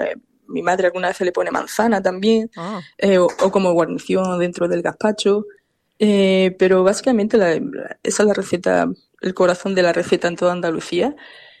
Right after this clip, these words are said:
Speaker 1: Y, y sí, como tú has dicho, le, en cada familia, pues como, como la paella o como cualquier otro guiso común que tengamos en España, que se, es la receta familiar o el toque familiar, ¿verdad? El toque de la casa.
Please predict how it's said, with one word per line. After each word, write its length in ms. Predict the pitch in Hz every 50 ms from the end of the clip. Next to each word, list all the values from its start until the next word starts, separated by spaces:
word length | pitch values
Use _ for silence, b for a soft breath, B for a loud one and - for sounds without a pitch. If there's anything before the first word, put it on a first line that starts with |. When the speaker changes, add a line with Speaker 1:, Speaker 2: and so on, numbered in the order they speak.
| B B
Speaker 1:
Y, 460 | - 208 208 208 202 202 196 180 - -
y 40 |
sí, 160 | 190 - 214 202
como 220 | - 170 160 160
tú 100 | 160 180
has 80 | 185 180
dicho, 220 | 185 185 - -
le, 320 | 190 180 165 151 - 170 - - - 196
en 60 | 165
cada 340 | - - 170 175 185 180 170
familia, 500 | 175 - - 175 175 175 175 180 196 208
pues 160 | 202 180 165 160
como, 420 | - - 160 165 - - - 175
como 200 | - - - 165
la 120 | - 165 -
paella 320 | - 139 147 160 160 160
o 20 | 156
como 200 | - 170 165 160
cualquier 320 | 156 160 151 147 - 170 165
otro 200 | 165 - - 165
guiso 240 | 165 160 - - 165
común 280 | - 170 165 165 165 -
que 80 | 175
tengamos 400 | 165 - 165 165 165 165 - -
en 60 | 165
España, 360 | 180 - - 180 180 - 180 180
que 80 | -
se, 300 | - - 185 180 180 170
es 180 | 170 - _ _ _
la 180 | - 196 190 185
receta 340 | 180 170 - - 180 - 170
familiar 360 | - 185 185 175 175 175 175
o 120 | 175 170
el 100 | 165 160
toque 220 | - 180 160 - -
familiar, 420 | - 175 170 170 165 170 185 180
¿verdad? 220 | 180 185 190 180 180
El 40 |
toque 160 | 175 190 - 190
de 60 | 180
la 100 | 180 175
casa. 340 | - 165 165 - - -